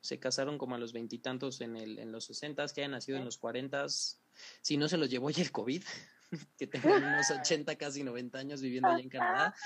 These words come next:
Speaker 1: Entonces,
Speaker 2: Ay, qué horror.
Speaker 1: ya Dios los juzgará. Eh,
Speaker 2: Exactamente.
Speaker 1: el dos de mayo del dos mil cuatro,
Speaker 2: <laughs>
Speaker 1: su esposa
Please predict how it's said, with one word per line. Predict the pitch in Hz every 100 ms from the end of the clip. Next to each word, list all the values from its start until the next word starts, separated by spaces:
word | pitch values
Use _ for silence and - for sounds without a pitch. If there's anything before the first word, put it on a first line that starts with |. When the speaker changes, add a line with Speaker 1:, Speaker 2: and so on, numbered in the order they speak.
| 831 762 - -
Speaker 1:
Entonces, | - 123 123 123 123 131 123 127 403 427 415
Speaker 2:
Ay, | 415 370
qué | - 381
horror. | 381 381 415 - - -
Speaker 1:
ya | 196 196
Dios | 196 190 190
los | 196 -
juzgará. | 139 123 123 127 127 - - - - - - - _ 208
Eh, | 156 160 156 151
Speaker 2:
Exactamente. | 165 156 - - _ _ _ -
Speaker 1:
el | 185
dos | 214 233
de |
mayo | 220 202 165 220 277 - -
del | 156
dos | 143 143
mil | 160 165
cuatro, | 156 151 143 151 147
Speaker 2:
<laughs> |
Speaker 1:
su | - 147
esposa | 131 - 160 170